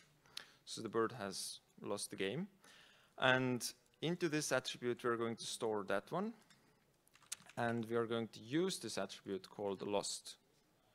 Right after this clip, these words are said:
um, as the switch. Now, this is the exact same thing as we did before, no differences.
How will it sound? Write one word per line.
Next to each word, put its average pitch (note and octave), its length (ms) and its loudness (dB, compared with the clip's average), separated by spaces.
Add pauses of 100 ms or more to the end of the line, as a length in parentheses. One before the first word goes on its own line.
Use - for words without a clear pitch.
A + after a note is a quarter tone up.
(960)
um, - 280 -8 (440)
as G2+ 300 -2
the - 100 -8
switch. - 540 -2 (1300)
Now, A#2+ 240 6
this D3 220 0
is C#3+ 80 -2
the C#3 80 -4
exact - 320 4
same A#2 320 2
thing A2 240 -2
as G2+ 140 0
we G#2 60 -8
did G#2+ 200 -2
before, G#2 340 0
no A2 160 0
differences. G#2+ 680 -2